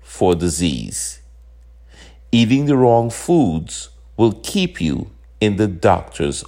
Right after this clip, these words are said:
office. Eating the wrong foods will affect your fitness.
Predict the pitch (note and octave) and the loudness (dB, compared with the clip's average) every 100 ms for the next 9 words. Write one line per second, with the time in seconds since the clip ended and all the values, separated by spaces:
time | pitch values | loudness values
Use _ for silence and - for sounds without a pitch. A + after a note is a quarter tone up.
0 | - E2 - - - - - - - - | -4 -4 -4 -4 -4 -4 -12 -14 -20 -20
1 | - - - - - - - - - - | -20 -20 -20 -20 -20 -20 -20 -20 -20 -20
2 | - B2+ A2+ B2 B2+ A#2+ A#2 A2 G#2+ - | 2 4 6 4 4 6 6 4 2 -2
3 | D3+ C3+ E2+ D2+ - - - - - - | 0 2 0 -4 -10 -16 -18 -20 -20 -20
4 | - G2 F2 - - B2+ E2 - - - | -2 2 2 -2 0 2 2 0 -18 -20
5 | - - - - F2+ E2+ - - - G#2 | -20 -20 -20 -8 2 2 2 -6 0 0
6 | - - - - - | 0 -8 -8 -8 -8